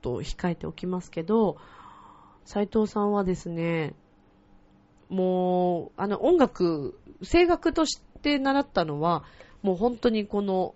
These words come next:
最近の何年かが初めてということでいらっしゃったわけなんですけども、もともとね、いろんな、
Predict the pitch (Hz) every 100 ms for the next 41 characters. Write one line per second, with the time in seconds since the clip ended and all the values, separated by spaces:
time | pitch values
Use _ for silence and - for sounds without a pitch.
0 | - - 196 175 180 180 170 175 175 151
1 | 131 - 139 - 160 185 170 151 - 151
2 | 165 165 - - 196 339 339 208 - 156
3 | 147 - 147 - - 143 - 165 - -
4 | - - - 214 262 330 196 - - -
5 | - - 277 - 453 480 453 370 415 381
6 | - - - 269 415 440 415 403 -